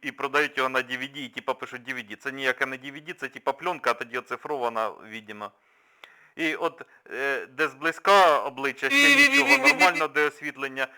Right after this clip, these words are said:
де здаля ось у пікселі прямо бігає кіннота. І, і в мене якраз була штука,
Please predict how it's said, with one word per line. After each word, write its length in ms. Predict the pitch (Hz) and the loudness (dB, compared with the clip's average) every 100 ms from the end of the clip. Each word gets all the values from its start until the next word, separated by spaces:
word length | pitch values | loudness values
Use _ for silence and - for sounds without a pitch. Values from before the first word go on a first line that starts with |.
| - | -14
де 120 | - 135 | -4 -2
здаля 400 | 135 165 180 151 | 2 4 6 4
ось 160 | 139 | 2
у 40 | 139 | -10
пікселі 500 | - 143 - 117 110 | -14 -18 -10 -10 -6
прямо 360 | 117 117 117 | -2 -2 -2
бігає 500 | 113 113 135 123 117 | -6 -14 -6 -2 -2
кіннота. 480 | 113 117 110 90 - - _ _ _ _ _ _ | -4 -14 -18 -18 -20 -20 _ _ _ _ _ _
І, 240 | 120 127 | -14 -12
і 320 | 131 - 107 _ | -16 -20 -20 _
в 60 | |
мене 220 | 156 160 147 | -6 -2 0
якраз 340 | 139 147 139 | 0 -2 -4
була 260 | 123 139 135 | -4 -4 -4
штука, 480 | - 190 156 147 | -4 -2 0 0